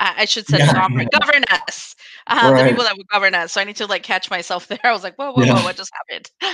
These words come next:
Speaker 1: Um, <laughs> so, so before we close, um, maybe tell folks a little bit more about where they can find you. You know, if someone's interested in connecting with you, like, how do they go about that?
Speaker 2: Sure. I'm, I'm on LinkedIn and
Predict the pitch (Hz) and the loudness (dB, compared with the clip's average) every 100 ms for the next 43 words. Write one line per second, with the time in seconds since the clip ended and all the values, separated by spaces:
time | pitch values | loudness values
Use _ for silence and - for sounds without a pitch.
0 | 294 - 202 208 190 185 - - - 202 | -6 0 4 6 4 -2 -4 -4 -4 -8
1 | - - - - 285 247 202 - 302 269 | -10 -18 -20 -18 -18 -18 -18 0 2 2
2 | - - 349 320 - 262 302 392 453 466 | -2 -10 -6 -6 -8 -12 -8 -4 -4 -6
3 | - 302 247 233 - - 240 - 349 571 | -6 -4 -4 -6 -6 -4 -4 -4 -4 -4
4 | 605 427 392 381 349 269 262 240 247 233 | -4 -6 -4 -6 -8 -4 -4 0 2 4
5 | 214 - 208 240 269 311 311 277 262 254 | 2 0 0 2 2 -2 -8 -4 -2 -2
6 | 240 247 247 247 247 - - - 247 226 | -4 -4 -4 -6 -8 -14 -20 -6 -2 -2
7 | 254 254 254 254 247 247 240 226 220 - | -2 -4 -6 -6 -8 -10 -10 -4 -4 -4
8 | 233 214 - 220 208 208 190 202 190 - | -10 -10 -8 -8 -8 -10 -8 -6 -6 -4
9 | 220 220 214 190 175 170 - - - _ | -2 -2 -2 -4 -2 -4 -4 -8 -10 _
10 | _ _ _ _ _ _ _ - - _ | _ _ _ _ _ _ _ -20 -20 _
11 | _ - - 226 127 139 135 139 160 170 | _ -6 2 4 4 4 2 4 6 6
12 | 143 147 160 - 143 139 139 135 - - | 4 2 0 -2 2 2 2 -2 -6 -4
13 | 113 117 117 117 113 117 | 0 0 2 0 -2 -4